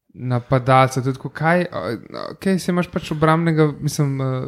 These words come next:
defenzivnega vezista imaš na klopi, ne, zdaj, a mu toliko ne zaupa Ostrcu, ampak pol ga je dal v igro že v polčasu, tako da,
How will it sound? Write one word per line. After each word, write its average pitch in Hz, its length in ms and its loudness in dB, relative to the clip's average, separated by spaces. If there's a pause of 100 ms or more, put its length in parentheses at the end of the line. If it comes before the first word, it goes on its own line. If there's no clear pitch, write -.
(120)
defenzivnega 143 640 2
vezista 139 420 2
imaš 156 260 2
na 160 80 0
klopi, 156 360 0
ne, 131 180 0
zdaj, 131 300 2
a 127 120 0
mu 127 140 0
toliko - 240 -6
ne 147 100 4
zaupa 143 340 2
Ostrcu, 160 440 0
ampak 143 240 -2
pol 143 180 4
ga 135 100 0
je 131 60 2
dal 147 160 4
v 151 80 4
igro 156 220 4
že 131 120 0
v 120 80 0
polčasu, 160 520 0 (400)
tako - 180 -6
da, 143 140 0